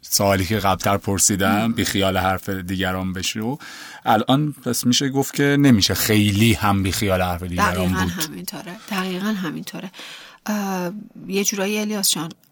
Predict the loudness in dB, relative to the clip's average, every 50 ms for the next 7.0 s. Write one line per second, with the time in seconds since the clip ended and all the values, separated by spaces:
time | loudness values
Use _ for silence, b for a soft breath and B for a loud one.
0 | _ -2 -2 0 0 0 -2 -2 -2 -4 -4 -6 -6 -4 -2 -2 0 0 0 0
1 | -2 -2 -2 -2 -2 -4 -4 -4 -4 -2 -2 -2 -2 -2 -2 -4 -6 -6 -6 -6
2 | -6 -6 -8 -8 -6 -6 -4 -4 -4 -4 -4 -4 -4 -4 -6 -8 B B B B
3 | B B B B B B B _ _ -2 0 2 2 2 2 2 0 0 -2 -4
4 | -2 -2 0 0 2 0 0 0 -2 -4 -6 -8 -6 -6 -6 -8 -6 -6 -8 -8
5 | -6 -6 -6 -6 -6 -4 -4 -4 -4 -2 0 0 0 0 -2 -4 -6 -6 -4 -4
6 | -4 -4 -4 -6 -6 -8 -8 -6 -6 -4 -6 -6 -8 -10 -10 -10 -10 -10 -12